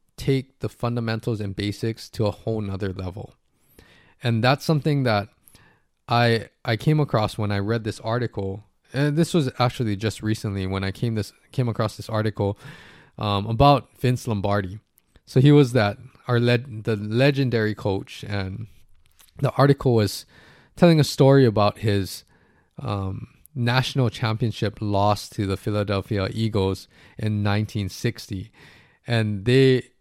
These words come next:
had the lead majority of the game, and at the last few minutes, they actually lost to the Eagles. It was a late in the fourth quarter, very disappointing loss for them. And it was something that they had to,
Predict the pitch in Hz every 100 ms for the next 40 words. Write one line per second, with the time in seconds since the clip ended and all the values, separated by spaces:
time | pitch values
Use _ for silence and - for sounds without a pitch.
0 | - - 131 147 160 151 156 147 135 127
1 | 113 117 123 131 131 123 117 110 110 113
2 | _ 160 107 104 107 110 107 104 113 -
3 | 120 110 117 107 - - _ - - -
4 | _ 110 107 104 - 113 104 104 104 101
5 | - 110 95 98 104 107 123 117 101 95
6 | 98 - - _ _ _ _ _ - -
7 | 131 113 107 98 98 _ - - _ _
8 | 117 117 120 135 127 123 120 - 120 -
9 | - 110 101 98 98 - 110 101 - 123
10 | 139 131 107 113 - 104 - 101 95 92
11 | 95 92 92 - - 98 90 90 101 -
12 | - - - - 110 110 117 113 - 123
13 | 120 117 107 107 101 113 - 110 98